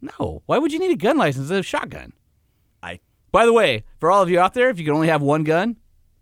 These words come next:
Speaker 1: get a short barrel, like, eighteen inch Coastie eight seventy <laughs> like I have.
Speaker 2: And just
Speaker 1: No
Speaker 2: cruise around?
Speaker 1: choke.
Speaker 2: Can I, in the state of California, can, I can't cruise around with a gun in the back in my car.
Speaker 1: Uh, long gun, I think you actually can.
Speaker 2: Really?
Speaker 1: Unloaded.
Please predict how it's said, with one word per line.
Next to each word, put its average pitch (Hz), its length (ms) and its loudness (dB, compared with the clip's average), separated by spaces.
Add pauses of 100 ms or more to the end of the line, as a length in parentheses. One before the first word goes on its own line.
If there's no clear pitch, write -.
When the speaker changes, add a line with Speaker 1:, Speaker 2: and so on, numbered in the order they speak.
(120)
Speaker 1:
get 214 100 -6
a 165 60 -6
short 147 260 -2
barrel, 135 300 2
like, 120 120 -2
eighteen 127 360 -2
inch 117 320 -6 (100)
Coastie 127 640 -4
eight 123 160 -2
seventy 123 280 -2
<laughs> - 0 -
like - 140 -6
I 135 220 -2
have. 139 320 -4 (760)
Speaker 2:
And 180 140 -2
just 190 160 -4
Speaker 1:
No 156 160 6
Speaker 2:
cruise 233 140 0
around? 165 300 6
Speaker 1:
choke. - 60 -16
Speaker 2:
Can 214 140 0
I, 208 140 -2 (200)
in 180 60 -4
the 170 80 -6
state 220 240 -2
of - 40 -4
California, 220 540 -6
can, 165 260 -6
I 180 60 -4
can't - 220 -10
cruise 165 200 -4
around 160 120 0
with 143 100 0
a 113 40 -6
gun 135 260 -2
in 160 60 -2
the 135 60 -2
back 135 280 -6
in 135 160 -10
my 98 100 -8
car. 190 460 -2 (360)
Speaker 1:
Uh, 156 380 2
long 240 460 2
gun, 180 260 4
I 160 80 2
think 202 220 -6
you 175 100 -10 (100)
actually 156 380 -2
can. 113 680 -4
Speaker 2:
Really? 123 600 -4
Speaker 1:
Unloaded. 147 920 2